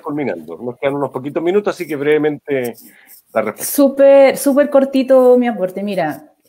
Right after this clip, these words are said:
Speaker 2: y, eh, lo voy a explicar con la siguiente metáfora. Las paredes de la escuela son más porosas por dentro que por fuera.
Speaker 1: Mm.
Speaker 2: Es más fácil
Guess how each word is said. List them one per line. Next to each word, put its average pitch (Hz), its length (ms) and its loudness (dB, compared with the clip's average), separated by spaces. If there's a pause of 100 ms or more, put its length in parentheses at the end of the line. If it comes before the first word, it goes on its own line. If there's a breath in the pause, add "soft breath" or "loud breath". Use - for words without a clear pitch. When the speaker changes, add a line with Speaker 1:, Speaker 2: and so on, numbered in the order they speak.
(120)
Speaker 2:
y, 220 280 -6
eh, 226 140 -6
lo 226 120 2
voy 269 80 6
a - 20 4
explicar 285 260 0
con 285 120 0
la 277 100 -2
siguiente 262 360 -2
metáfora. 220 680 -8 (800)
Las 233 200 -4
paredes 254 320 2
de 302 80 0
la 294 80 0
escuela 277 540 -6 (800)
son 233 260 -10
más 269 200 -4
porosas 262 460 -4
por 233 200 -4
dentro 269 300 -2
que 269 80 -8
por 269 140 -4
fuera. - 400 -14 (880)
Speaker 1:
Mm. 101 220 -14 (260)
Speaker 2:
Es 247 120 -4
más 262 160 -6
fácil 269 680 -6